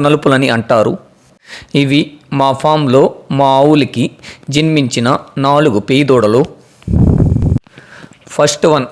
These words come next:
పేయి దూడ తండ్రి ఓబీ డబల్ టూ డబల్ ఎయిట్. సెకండ్ వన్ పేయి దూడ తండ్రి ఎల్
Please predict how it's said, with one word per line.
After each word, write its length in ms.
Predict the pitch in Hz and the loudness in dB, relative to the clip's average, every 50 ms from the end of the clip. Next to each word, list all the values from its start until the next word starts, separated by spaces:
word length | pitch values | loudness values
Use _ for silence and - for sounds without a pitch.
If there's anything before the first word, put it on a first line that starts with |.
| - - - | -10 -4 0
పేయి 160 | 156 151 147 143 | 0 0 2 2
దూడ 140 | 135 127 120 135 - - | 2 2 2 0 0 -2
తండ్రి 300 | 156 156 147 143 135 131 - - - 127 139 151 | -2 0 0 0 -2 -4 -6 -6 -2 0 2 2
ఓబీ 180 | 160 143 135 120 - 127 131 | 2 0 -2 -6 -4 -2 0
డబల్ 240 | 135 135 156 156 151 - | 0 2 2 0 0 2
టూ 60 | 135 127 117 113 120 | 0 0 0 2 0
డబల్ 220 | 143 139 151 151 135 | 0 2 2 2 0
ఎయిట్. 220 | 107 - - - - _ _ _ _ _ _ _ _ _ _ _ _ _ _ _ _ _ _ _ _ _ _ _ _ _ _ _ - - _ - - - | 0 -4 -8 -16 -20 _ _ _ _ _ _ _ _ _ _ _ _ _ _ _ _ _ _ _ _ _ _ _ _ _ _ _ -20 -20 _ -10 -6 -4
సెకండ్ 340 | 147 147 - 170 170 160 147 131 | -2 -2 0 0 2 2 2 2
వన్ 120 | 123 120 - - - - - - | 0 -2 -4 -12 -20 -14 -4 0
పేయి 160 | 156 156 147 143 | 0 2 4 4
దూడ 140 | 143 127 131 117 - - | 4 4 2 0 0 0
తండ్రి 300 | 147 151 147 139 131 - - - _ _ - 120 139 | -2 0 0 -2 -2 -4 -6 -12 _ _ 0 2 4
ఎల్ 140 | 151 143 | 4 4